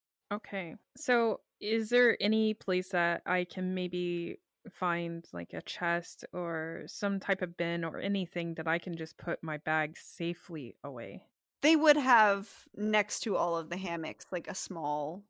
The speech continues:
Speaker 2: wooden chest that you could store all of your things in.
Speaker 1: He puts,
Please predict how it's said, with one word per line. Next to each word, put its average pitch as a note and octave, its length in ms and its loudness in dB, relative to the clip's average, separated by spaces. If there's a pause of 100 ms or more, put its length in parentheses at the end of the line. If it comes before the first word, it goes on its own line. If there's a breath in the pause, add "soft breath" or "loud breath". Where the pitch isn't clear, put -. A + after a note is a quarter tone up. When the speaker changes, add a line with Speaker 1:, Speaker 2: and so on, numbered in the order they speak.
Speaker 2:
wooden F3 300 0
chest - 720 -6
that D#3+ 320 -4
you F3 120 -8
could - 220 -12
store - 280 -10
all - 140 -6
of - 120 -14
your F#3+ 100 -12
things - 340 -12
in. A3 220 -12 (460)
Speaker 1:
He F3 380 -2
puts, - 400 -4